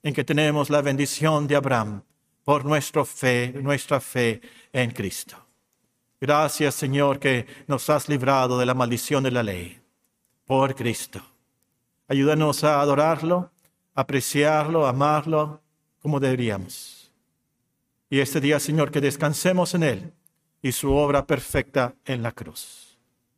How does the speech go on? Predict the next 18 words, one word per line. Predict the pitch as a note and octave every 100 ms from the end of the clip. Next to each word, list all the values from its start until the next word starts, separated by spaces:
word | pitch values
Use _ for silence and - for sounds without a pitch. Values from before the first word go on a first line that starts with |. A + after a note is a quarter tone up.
| _ _ -
La | D#3+
respuesta, | D#3+ - G3 F#3+
Señor, | F3+ F3 F#3 F3+
a |
nuestras | F3+ F3 F3
oraciones, | E3+ D#3+ - F#3 F#3 F3+ - - - _ _ _ _ -
ayúdanos | C3+ C#3+ D#3 C#3+
en | D3+
estos | D3 - C#3+ D#3
días. | D#3 D#3 - - - - - _ _ _ _ _ _ _ _ - - _ _ _ -
Pedimos | C3+ D3 C#3
por | D3 C#3 B2 A2+ _ _ -
nuestros | C#3+ C#3+ D3+
amigos, | D#3+ E3 D#3
parientes, | E3 D#3 E3 D#3+ D#3+ C3+
están | C3 D3 C3+
enfermos, | B2+ E3 D3 D3 C#3+ -
delicados. | C3 B2+ D3+ C#3+ B2+ - - -